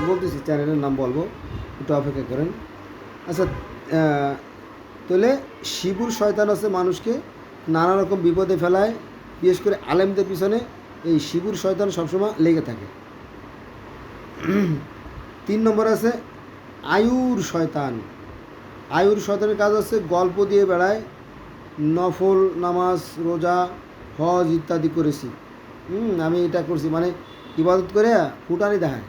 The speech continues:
আছে না? ভণ্ড, ওরা ভণ্ড, যারা ওই যে লোক দেখানো নামাজ পড়ে, আহ, এদের পিছনে যে শয়তান থাকে তাকে বলছে আয়ুর শয়তান। এবং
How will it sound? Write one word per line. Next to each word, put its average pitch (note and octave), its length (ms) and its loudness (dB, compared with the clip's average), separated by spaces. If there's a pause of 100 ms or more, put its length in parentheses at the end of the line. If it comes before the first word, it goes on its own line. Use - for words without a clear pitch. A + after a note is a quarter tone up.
(300)
আছে D#3 140 -4
না? A#3 180 0 (1000)
ভণ্ড, G#3 260 4
ওরা E3 380 4
ভণ্ড, F#3 560 2
যারা E3+ 160 4
ওই E3+ 80 2
যে E3+ 240 2 (360)
লোক F3+ 240 2
দেখানো F3+ 240 0
নামাজ F3 320 0
পড়ে, G3+ 160 4
আহ, D3+ 1080 -4 (640)
এদের F3 280 2
পিছনে G3+ 360 2 (220)
যে E3+ 140 0
শয়তান E3 380 0
থাকে F3 220 0
তাকে E3+ 200 -2
বলছে F3+ 260 -2 (540)
আয়ুর G#3 520 4
শয়তান। B2+ 460 -2 (1160)
এবং F#3 180 2